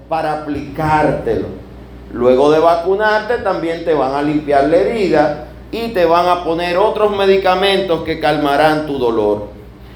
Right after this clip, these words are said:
Hacen falta enfermeros y enfermeras de Dios.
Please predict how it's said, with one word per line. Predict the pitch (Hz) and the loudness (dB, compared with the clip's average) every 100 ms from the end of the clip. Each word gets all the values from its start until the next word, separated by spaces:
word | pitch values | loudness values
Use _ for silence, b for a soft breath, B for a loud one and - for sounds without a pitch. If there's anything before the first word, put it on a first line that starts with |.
| B B | B B
Hacen | 226 240 233 202 170 | -4 0 2 2 2
falta | 185 185 180 - 113 113 - - - - | 2 4 2 -2 -8 -10 -16 -20 -18 -6
enfermeros | 156 151 151 135 147 156 156 | -6 -2 -4 -2 2 2 2
y | 156 | 0
enfermeras | 143 135 127 131 131 113 | 0 0 0 2 0 0
de | 113 | -4
Dios. | 104 98 | -2 -2